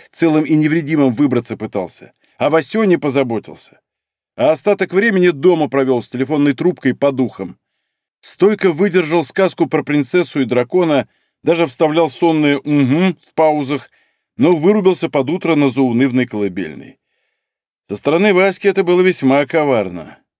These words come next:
Ликвидировала меня в две ноты. Благо, пожалела и позволила поспать. Минут десять. А потом опять звонок,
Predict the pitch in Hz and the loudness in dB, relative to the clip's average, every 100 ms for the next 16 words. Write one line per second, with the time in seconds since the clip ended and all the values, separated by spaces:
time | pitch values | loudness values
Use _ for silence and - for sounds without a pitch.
0 | _ _ 98 127 120 135 127 196 196 180 | _ _ -4 -4 0 0 2 2 2 2
1 | 170 160 165 151 101 117 131 110 107 95 | 0 0 0 0 -2 0 0 0 -4 -8
2 | 73 - _ _ _ _ _ _ _ _ | -14 -20 _ _ _ _ _ _ _ _
3 | _ 90 110 185 165 147 143 131 131 175 | _ -8 -2 0 -2 -4 -4 -2 0 0
4 | 185 165 135 113 117 131 123 - 113 - | 0 0 0 -2 0 -2 -2 -4 -8 -8
5 | 95 78 - - _ _ _ _ _ _ | -10 -10 -14 -20 _ _ _ _ _ _
6 | _ _ _ 90 131 127 107 92 110 95 | _ _ _ -2 0 2 -2 -4 -4 -6
7 | - - - _ _ _ _ - 87 120 | -12 -20 -20 _ _ _ _ -14 -4 -2
8 | 123 190 147 170 190 139 165 170 170 143 | 0 2 2 2 0 0 0 2 0 -2
9 | - | -10